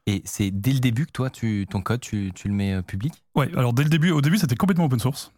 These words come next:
Speaker 2: Euh, j'ai vu, on a grandi jusqu'à une centaine, euh, peut-être trois cents employés, en étant cent pour cent open source. On a grandi, comme je t'ai expliqué, en société de service, mais à un moment donné, il a fallu, euh, changer de business model, parce que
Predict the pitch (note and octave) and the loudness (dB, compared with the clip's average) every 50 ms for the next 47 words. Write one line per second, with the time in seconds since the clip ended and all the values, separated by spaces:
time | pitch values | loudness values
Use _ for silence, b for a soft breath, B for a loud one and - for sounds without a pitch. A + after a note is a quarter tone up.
0 | _ - - C3 A#2+ A#2 A#2 A2+ A2+ A2+ A2+ A2+ G#2+ G#2 A2+ G#2+ A2 A#2 A2 A2 | _ -6 -2 -2 0 0 2 0 0 0 0 -2 -2 -2 -2 -2 -2 -2 -2 -2
1 | B2 A#2 A2+ A2 A2 A2 A2+ A#2+ A2+ D3 D#3 C3+ A#2 - - A#2+ A2+ A2+ A2 - | -2 -2 0 0 0 0 0 2 2 2 0 0 -2 0 0 0 0 0 -2 -2
2 | - C3 A#2 - C3+ C#3 D3 D3 D3+ D3+ D3 C#3+ C3 B2 B2 C#3 C3+ - - - | -2 -4 -2 0 0 0 2 0 0 0 0 0 0 -2 -2 -4 -6 -8 -8 -12
3 | - - - - - - D#3+ D3 - - D#3+ D3 C#3 C#3 B2+ - C3 B2 C3+ C#3+ | -12 -12 -12 -16 -8 -4 -4 -2 0 0 0 2 2 0 0 -2 -2 -2 0 -2
4 | D#3+ E3 - b b b b b b b b b C3+ B2 A#2 C3+ C3+ - - F#3 | -2 -4 -6 b b b b b b b b b -2 0 0 0 0 0 0 0
5 | F3 D#3+ - D#3+ B2+ C3 B2 G#2+ - G3+ G#3+ - - - - _ _ _ A#3 A#3+ | 0 2 0 2 2 2 0 2 2 0 0 -2 -10 -14 -16 _ _ _ -10 -4
6 | - C#3+ B2+ B2+ B2+ B2 A#2+ C3 C#3 D3 D3+ C3+ - C3+ A2+ - - A#2 C#3 C3 | -2 0 2 2 2 2 2 2 2 2 0 0 0 -2 -4 -2 -2 -2 0 0
7 | A#2 G#2+ G#2 G#2 G2+ G2+ - B2 G#2+ C3 A2+ B2 A2+ - C#3 C#3+ G#3 - - C3+ | 2 2 0 0 -2 -2 -2 -2 -2 0 -2 -2 0 0 2 2 2 2 2 2
8 | C3 C#3 C#3 C#3+ C#3+ C#3 D3 D#3+ E3+ C#3 A#2+ - C3+ B2 A#2+ A#2 A2 G#2 G#2 G2 | 2 2 2 2 2 2 2 2 2 0 0 0 0 0 2 2 2 2 0 0
9 | G2 G2 B B B B B B B B - - B2+ A#2 B2+ B2 C3 B2 A#2 B2+ | -2 -4 B B B B B B B B -4 -2 0 0 2 2 0 0 0 0
10 | B2 - C3+ C3 D3 A#2+ - - - | 0 0 0 0 0 0 -2 -4 -6